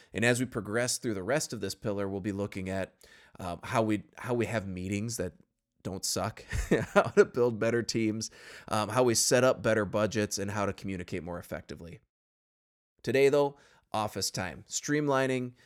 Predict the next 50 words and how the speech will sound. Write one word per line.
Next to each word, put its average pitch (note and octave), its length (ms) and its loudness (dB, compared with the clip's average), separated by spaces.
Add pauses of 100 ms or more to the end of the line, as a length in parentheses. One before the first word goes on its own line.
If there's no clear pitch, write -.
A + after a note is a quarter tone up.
and, - 220 -2
and C3+ 140 0
it B2+ 60 0
really, D3+ 220 6
I C3 40 6
wanna B2+ 160 4
simplify G2 460 -4
it. D#2+ 60 -8
It's - 340 -4
streamlining A#2+ 680 -2
your F#2+ 160 -4
systems, A2+ 640 -4
it's F2+ 140 -8
streamlining G2 720 -6
your F2+ 140 -6
processes G2+ 1120 -4
at F#2 220 -6
the F#2 140 -4
office. F2 480 -6 (400)
And A#2 320 0 (280)
the A2+ 100 -2
benefit A#2+ 460 0
of A2+ 120 0
this, B2 400 2
like, F2+ 120 -8
the G2 60 -8
great G2+ 340 -2
bonus G#2 360 -4
is F2+ 80 -10
that F2 100 -6
it's F2+ 120 -12
gonna F#2 120 -6
work E2+ 160 -10
great F#2 220 -6
at D2+ 60 -10
home F2+ 260 -6
too. F2 300 -8 (1200)
So C3+ 100 0
this E3 140 4
is D3 60 -2
kind E3 180 4
of C3 40 4
the A#2 60 4
guiding A2+ 300 2
principle G2+ 460 -6
that E2+ 160 -6
we're F2+ 120 -8
diving F#2 360 -6
in E2+ 120 -10
with, D#2+ 240 -12